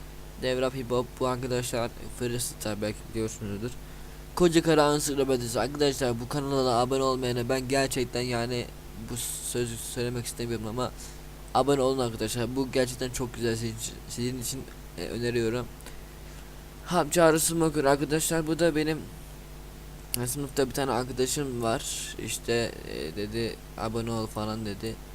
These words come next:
Ondan. Cham Coming Ant, bu da on, e, bunlar kaç arkadaş? Üç arkadaş birlikte bir tane YouTube kanalı açmışlar ama artık kullanmıyorlar, neden bilmiyorum. Ultigame T R arkadaşlar, bu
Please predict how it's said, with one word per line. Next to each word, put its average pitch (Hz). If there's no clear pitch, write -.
Ondan. 117
Cham 151
Coming 143
Ant, 127
bu 135
da 143
on, 123
e, 117
bunlar 147
kaç 135
arkadaş? 123
Üç 147
arkadaş 143
birlikte 131
bir 120
tane 131
YouTube 131
kanalı 139
açmışlar 127
ama 127
artık 131
kullanmıyorlar, 117
neden 104
bilmiyorum. 98
Ultigame 165
T 160
R 160
arkadaşlar, 151
bu 160